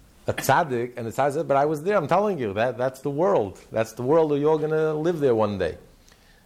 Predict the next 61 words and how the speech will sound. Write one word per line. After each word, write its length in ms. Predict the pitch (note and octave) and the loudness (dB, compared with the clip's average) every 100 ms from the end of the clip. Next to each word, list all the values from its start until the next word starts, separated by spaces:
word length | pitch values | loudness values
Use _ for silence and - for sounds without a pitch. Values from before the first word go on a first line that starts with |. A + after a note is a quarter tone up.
| - _ _ _ _ - - _ - | -20 _ _ _ _ -20 -20 _ 0
Avram, 400 | C#3 C3+ C3 B2 | 0 0 -6 -6
Yitzchak, 280 | C3 B2+ C3 | -8 -10 -8
and 100 | B2 | -2
Yaakov 400 | C#3 D3 B2+ A2+ | -2 -2 -4 -4
were 80 | |
citizens 480 | A2+ - C3 A2+ A#2 | -6 -4 -4 -4 -6
of 60 | A2+ | -6
the 60 | A2 | -6
future. 320 | - A2+ - - _ _ _ _ _ _ - - | -6 -8 -10 -20 _ _ _ _ _ _ -16 -2
They, 220 | G#2+ G#2+ | 0 0
Hashem 360 | F2 - B2+ | -4 -4 -2
gave 180 | A#2+ A#2 | 0 0
them 120 | G#2+ | 0
a 40 | G2+ | -4
taste 380 | - A#2+ A#2 - | -2 -2 -2 -4
of 60 | |
the 80 | G2 | -2
world 260 | G2 G#2 F#2+ | 0 0 -2
to 60 | |
come, 280 | F#2 F2+ E2 | -4 -4 -4
of 80 | D#2+ | -6
Mashiach. 420 | D#2+ - F2 - - - _ - _ _ | -8 -6 -8 -8 -14 -20 _ -20 _ _
The 100 | F#2 | 2
Rebbe 280 | A2 C#3 A#2+ | 2 2 0
was 160 | G#2+ | 0
a 80 | G#2 | -4
citizen 400 | - A#2+ A2+ B2+ | -4 -4 -4 -4
of 80 | B2+ | -2
the 100 | C3 | -2
future, 360 | D#3+ D#3+ - | -2 -6 -8
and 100 | - | -12
he 80 | E2+ | -10
was 80 | F#2 | -10
trying 320 | - - G#2+ | -8 -4 -2
to 80 | G#2+ | 0
help 220 | G2 A2 | 0 0
us 80 | G#2 | -4
get 260 | G2 E3 - | 0 0 0
there. 100 | F2+ | -8
He 60 | |
was 100 | E2+ | -8
trying 240 | - - G2+ | -10 -8 -6
to 80 | - | -4
help 240 | F2+ - | -4 -6
us. 140 | G2 - | -16 -14
He 80 | |
was 60 | G2+ | -12
telling 320 | - - F#3 | -4 -4 -2
us 100 | C3 | -4
about 180 | G#2+ G#2 | -4 -2
a 40 | |
world 560 | G#2+ A2 F3 D3 A2 G2 - - - - | -2 2 4 4 2 -4 -20 -20 -20 -12
that 120 | - | -6
he 140 | G2 C#3 | -4 -4
saw 380 | - C#3+ F#3+ D3+ | -4 0 2 2
and 80 | A2 | 2
he 100 | B2 | -2
experienced 480 | A#2+ - E3 D#3 | -4 -4 -2 0
and 100 | A2 | 0
he 60 | A#2+ | 0
lived 520 | B2 F3+ D#3 F2+ - | 2 2 2 -4 -12